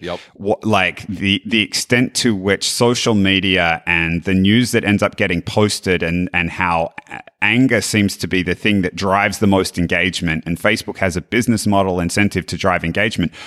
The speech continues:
Speaker 2: When you take all that away, what happens inside of a, a, a society? I'm kind of curious. I,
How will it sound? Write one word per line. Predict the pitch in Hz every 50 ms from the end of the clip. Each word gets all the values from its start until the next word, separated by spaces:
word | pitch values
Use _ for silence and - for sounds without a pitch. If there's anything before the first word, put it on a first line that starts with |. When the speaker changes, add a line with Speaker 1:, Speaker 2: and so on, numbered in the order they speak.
| - - -
Speaker 2:
When | - 117 123 131 143
you | 147 147 131 101
take | - - - - 139 160 165 - - -
all | 131 131 127 127
that | 104 113 113 107 - -
away, | - 92 87 80 82 92 98 95 85 76 73 78 80 - - - - _ _
what | - 87 98 135 - -
happens | - - - 147 156 - - 160 147 113 104
inside | 101 95 - - 104 98 95 92
of | 85 73
a, | 53 60 - - _
a, | - 87 73 - - -
a | 90 87
society? | - - 92 - - - 107 113 135 135 87 76 69 - -
I'm | - 107 123 123 113 - _ _ -
kind | - - - - 135 156 175 151
of | - - -
curious. | - - - 143 139 90 65 76 - -
I, | - 101 98